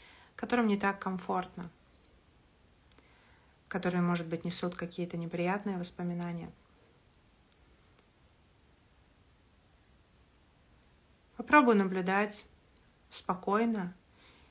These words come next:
и без каких-то оценок. Просто чувствовать то, что происходит, просто чувствовать свое тело и знать о том, что есть какая-то часть тела, в которой максимально спокойно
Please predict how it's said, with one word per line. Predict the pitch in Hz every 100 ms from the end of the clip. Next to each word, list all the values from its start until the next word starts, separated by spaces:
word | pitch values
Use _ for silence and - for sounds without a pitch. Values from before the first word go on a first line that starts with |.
| - _
и | -
без | 196 247 277
каких-то | - 196 226 220 - 190
оценок. | 185 - 185 175 165 - - - _ _ _ - _ _ - - - - -
Просто | - 254 262
чувствовать | 214 220 208 - 180
то, | 180 180
что | - 180
происходит, | - 175 - 185 208 202 190 - - _ _ _
просто | - 190 -
чувствовать | 180 208 - 196 180
свое | - 180 175
тело | 175 190 208 202 180 - - _ - - - - - - - - _ _ _ _ -
и | 202
знать | 185 196 220 214
о |
том, | 202 196
что | 196 -
есть | 190 196 233 233 - - -
какая-то | - 190 180 180
часть | 180 - 202 240 - -
тела, | 214 196 190 190 -
в |
которой | - 180 185
максимально | 180 180 - 196 190 247 254
спокойно | - 208 208 196 185 190